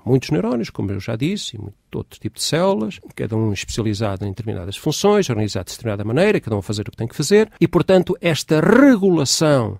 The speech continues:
do transporte dos substratos energéticos, oxigênio e glucose, para os neurónios que estão a disparar é, eh, é um, é um, é crítico ao funcionamento do cérebro. Este processo chama-se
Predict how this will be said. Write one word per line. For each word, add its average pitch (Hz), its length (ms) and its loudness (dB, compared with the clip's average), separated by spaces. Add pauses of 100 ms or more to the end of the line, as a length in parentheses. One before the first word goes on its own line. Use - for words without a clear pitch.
do 165 200 6
transporte 139 720 0
dos - 160 -4
substratos 139 460 -2
energéticos, 107 580 -4
oxigênio 123 580 -4
e 139 100 4
glucose, 107 600 -4
para 127 200 0
os 101 100 -6
neurónios 107 300 -4
que - 60 -14
estão 131 120 -2
a 110 40 -2
disparar 147 440 -4 (140)
é, 135 280 -4 (160)
eh, 117 280 -8
é 117 160 -8
um, 110 340 -8
é 117 80 -8
um, 98 260 -10 (360)
é 117 120 -4
crítico - 600 -2
ao 123 80 -2
funcionamento 117 520 -6
do - 40 -8
cérebro. - 360 -10
Este 208 200 -6
processo - 540 -8 (220)
chama-se 143 580 -2